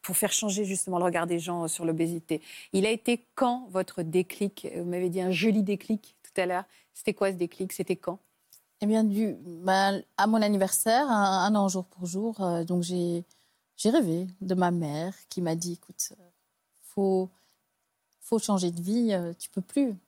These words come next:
Speaker 2: tu peux plus. » C'était pas dans ces termes-là, vous savez, les rêves, c'est toujours un peu onirique. Mais en tout cas, euh, je me suis réveillée, quoi. Je me suis réveillée et je me suis dit, euh, arriver à deux cents kilos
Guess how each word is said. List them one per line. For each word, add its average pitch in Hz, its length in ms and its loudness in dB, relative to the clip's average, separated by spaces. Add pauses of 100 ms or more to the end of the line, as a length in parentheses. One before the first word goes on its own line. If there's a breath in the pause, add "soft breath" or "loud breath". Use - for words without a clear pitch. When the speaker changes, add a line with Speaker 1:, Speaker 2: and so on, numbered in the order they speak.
Speaker 2:
tu - 140 -20
peux 190 80 -6
plus. » 208 300 -8 (480 loud breath)
C'était 220 260 0
pas 254 180 2
dans 233 100 4
ces 220 140 2
termes-là, 220 480 4
vous 208 80 0
savez, 202 240 4
les 190 80 4
rêves, 202 200 2
c'est - 140 -6
toujours 196 240 2
un 190 60 2
peu 190 140 2
onirique. 185 640 2 (580 soft breath)
Mais 185 100 4
en 185 100 4
tout 185 100 0
cas, 202 420 4
euh, 170 600 2 (160)
je - 120 -20
me 190 60 0
suis - 140 0
réveillée, 185 460 2
quoi. 175 260 -6 (220)
Je - 160 -8
me - 20 0
suis 185 160 -2
réveillée 226 560 2 (400 loud breath)
et 190 140 2
je 190 100 0
me 190 60 2
suis - 160 0
dit, 196 260 2
euh, 175 380 4 (220)
arriver 196 340 4
à 196 40 4
deux 190 160 2
cents 190 200 0
kilos 220 420 4